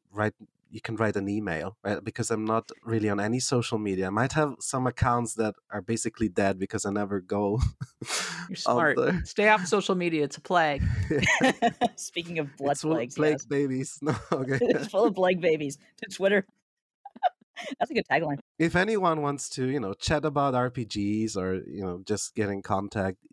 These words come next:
Speaker 1: they can drop me an email at, um, spin and then underline Giuseppe, which is spelled G I U S E P P E, at yahoo dot D E, right, for Germany.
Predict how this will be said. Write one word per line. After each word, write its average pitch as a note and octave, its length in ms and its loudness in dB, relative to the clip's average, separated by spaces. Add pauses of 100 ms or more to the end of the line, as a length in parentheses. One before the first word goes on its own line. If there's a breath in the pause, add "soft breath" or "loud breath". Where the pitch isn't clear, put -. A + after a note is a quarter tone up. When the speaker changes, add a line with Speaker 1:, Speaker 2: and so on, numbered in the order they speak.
Speaker 1:
they G#2 100 -2
can G2+ 300 -6 (120)
drop A#2 200 0
me A2+ 120 0
an A2 120 2
email A2+ 480 2
at, G2 340 -2 (560 loud breath)
um, G2 380 -6 (400)
spin E3 720 0 (100)
and A2 140 -8
then B2 220 0
underline B2 800 2 (460 soft breath)
Giuseppe, B2 580 0
which A2 200 0
is G#2 120 -4
spelled G2 460 -2 (260)
G A#2+ 300 0
I G#2+ 160 0
U A2+ 480 0
S G#2+ 360 -6
E G#2+ 280 -2
P A2 200 -2
P G#2+ 140 -6
E, C3+ 400 0 (520 soft breath)
at A#2+ 360 -2
yahoo C#3+ 600 0 (120)
dot A#2+ 420 -2 (400)
D C#3+ 260 0
E, G#2+ 300 -10 (180)
right, F#2 240 -14
for F2+ 340 -14
Germany. F2+ 540 -14